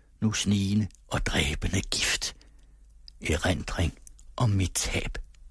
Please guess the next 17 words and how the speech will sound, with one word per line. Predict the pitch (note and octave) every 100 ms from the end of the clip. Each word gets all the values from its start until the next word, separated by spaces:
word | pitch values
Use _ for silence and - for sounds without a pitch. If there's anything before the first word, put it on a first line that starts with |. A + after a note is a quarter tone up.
| - - - - - - - -
Fortærende, | - A#2+ - B2+ A2+ G#2 F2+ - - - -
ødelæggende | C3+ C3 A#2+ A2 G2+ G2+ G#2
tanke. | - F#2+ F#2+ - - - - - - - - - -
Kilde | - C3+ C3 C#3+
til | - B2+
min | B2+
fortvivlelse, | A#2 C3 - C3+ - G2+ - F2+ - - - - - - -
mine | C#3+ D#3
uordner | F3+ F3 C#3+ F2 - A#2 F2+ - _ _ _ _
og | A2
mine | A2+ A2
ulykker. | C3+ B2+ G2+ G2 - _ _ - - - _ _ -
Kilde | - D3 D#3+
til | D3+ C#3+ C#3+
min | C#3 C3 -
daglige | A#2 C3 C#3+ C#3 C#3+
kummer | C3 - G#2 G2+ G#2